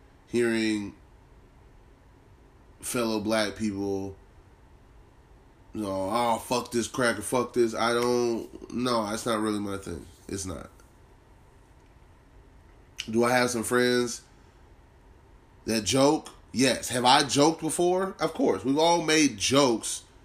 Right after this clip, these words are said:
within our circle that we may think are funny. I don't know that I've necessarily went above and beyond outside of the circle and made a joke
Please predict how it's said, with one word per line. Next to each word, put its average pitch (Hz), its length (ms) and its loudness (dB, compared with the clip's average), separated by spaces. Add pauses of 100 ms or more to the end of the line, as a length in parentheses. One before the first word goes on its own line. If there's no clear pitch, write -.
(600)
within 123 360 2
our 117 160 2
circle 104 800 0 (720)
that 120 220 0
we 120 120 2
may 120 280 0
think 113 320 -2
are 101 140 -4
funny. 95 440 -4 (600)
I 104 80 0
don't 135 160 2
know 135 140 2
that 131 100 0
I've 127 160 2
necessarily 127 420 0
went 120 220 0
above 117 400 -2
and 113 100 -2
beyond 113 600 0
outside 110 640 2
of 127 60 -2
the 127 100 -4
circle 131 340 -4
and 127 100 -2
made 131 140 0
a 123 100 -4
joke 135 420 -4